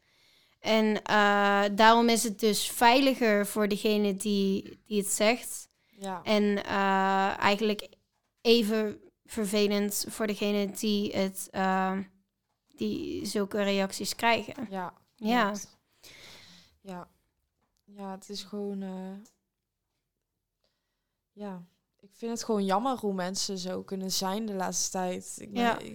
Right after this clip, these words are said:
Speaker 2: ja, ik ben echt zo iemand van, kijk gewoon naar jezelf, weet je. Ja, je kunt wel eens ruzie met iemand hebben en dingen over iemand zeggen.
Speaker 1: Mhm.
Speaker 2: Maar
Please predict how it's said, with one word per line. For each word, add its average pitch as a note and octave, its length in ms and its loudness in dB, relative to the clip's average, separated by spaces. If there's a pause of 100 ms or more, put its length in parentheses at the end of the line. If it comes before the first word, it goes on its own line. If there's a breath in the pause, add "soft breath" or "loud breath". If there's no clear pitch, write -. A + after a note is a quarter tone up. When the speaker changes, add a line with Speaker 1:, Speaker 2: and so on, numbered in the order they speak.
Speaker 2:
ja, G3 360 -8
ik G3 140 -6
ben G3 140 -6
echt F#3 180 -8
zo - 80 -8
iemand F#3 280 -8
van, F#3+ 440 -12
kijk G3 200 -12
gewoon G3 180 -10
naar F#3 140 -8
jezelf, F#3 540 -8
weet E3 220 -16
je. F3+ 100 -14
Ja, G3+ 280 -8
je G3 140 -10
kunt G#3 180 -10
wel G#3 160 -2
eens G3 180 -4
ruzie G#3 280 -2
met G3 140 -4
iemand F#3 200 -8
hebben F3+ 260 -2
en F3 380 -6
dingen F3+ 280 -8
over F3 180 -10
iemand F3 240 -10
zeggen. E3 440 -12
Speaker 1:
Mhm. G#3+ 420 2 (140)
Speaker 2:
Maar F#3 400 2